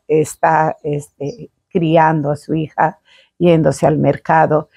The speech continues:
en la circunstancia en que yo la conocí a la señora, en que con un palito se va sujetándose para que pueda llegar al mercado,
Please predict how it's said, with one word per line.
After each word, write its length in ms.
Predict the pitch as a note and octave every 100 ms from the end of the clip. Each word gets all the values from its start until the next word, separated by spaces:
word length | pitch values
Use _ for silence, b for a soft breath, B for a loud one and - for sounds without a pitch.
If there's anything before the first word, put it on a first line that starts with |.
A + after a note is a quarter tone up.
| b _
en 120 | D#3+
la 100 | D#3
circunstancia 920 | - E3+ D3 D#3+ D3 - C4+ C#4 F3
en 180 | D#3 D3+
que 160 | C#3+ D3
yo 160 | D#3
la 140 | D#3 C#3
conocí 600 | D3+ D3 C#3+ - D3+ D#3
a 60 |
la 120 | C#3 C3
señora, 580 | - C#3+ D3 D3+ C#3+ b b _
en 260 | E3 D#3 -
que 220 | - E3
con 200 | - D#3+
un 100 | F#3+
palito 800 | - F3 D3+ F3+ G3 - - C4 _ _
se 160 | - E3
va 180 | D#3 E3
sujetándose 1080 | - E3+ - D3 - D#3+ D#3+ D#3 D3+ - E3 b b -
para 260 | D3+ C3+
que 120 | -
pueda 380 | D3 - G3 F3+
llegar 320 | D3+ D3 D3+
al 160 | D#3 D3
mercado, 580 | D3 C#3 - D#3 D3+